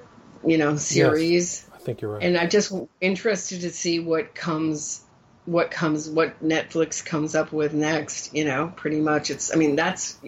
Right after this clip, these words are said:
Speaker 1: could you, I mean, could we, you do this without Netflix or?
Speaker 2: I don't know. I don't, I don't know. I'm, I'm trying to see what, what, I think Jon Cryer, his production studio is working on something, but I gotta, I'm tr-,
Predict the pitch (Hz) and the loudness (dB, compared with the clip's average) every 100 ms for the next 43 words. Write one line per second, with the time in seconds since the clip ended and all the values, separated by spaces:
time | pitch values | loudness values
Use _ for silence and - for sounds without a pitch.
0 | - - 185 - 208 190 - 233 233 226 | -10 -4 -2 0 0 0 0 0 2 4
1 | 233 214 220 392 - 370 359 262 285 269 | 4 4 2 0 -2 0 0 0 -2 -2
2 | 403 427 415 - 196 214 202 208 - - | -2 -2 -2 -6 2 2 2 -4 -14 -10
3 | - 190 196 185 294 - - - 240 170 | 2 2 4 4 4 0 -8 -4 -2 -2
4 | 160 202 202 226 - - - - - - | -2 -2 0 -2 -4 -10 -20 -20 -20 -10
5 | 139 - 175 175 196 151 175 135 123 - | -10 -2 0 2 0 2 2 4 2 0
6 | 135 135 143 196 135 - 147 151 - 139 | 2 4 4 4 2 4 4 4 4 6
7 | 131 127 123 123 - - - - - 127 | 6 6 4 0 -10 -20 -20 -20 -10 -4
8 | - 123 147 143 214 117 - 123 120 101 | 2 8 8 8 2 2 2 2 2 0
9 | 113 123 - 113 107 101 - 107 104 95 | 0 0 0 -2 -2 -6 -6 -6 -4 -8
10 | 95 98 104 110 107 104 - 113 104 - | -8 -10 -8 -6 -6 -6 -10 -12 -12 -14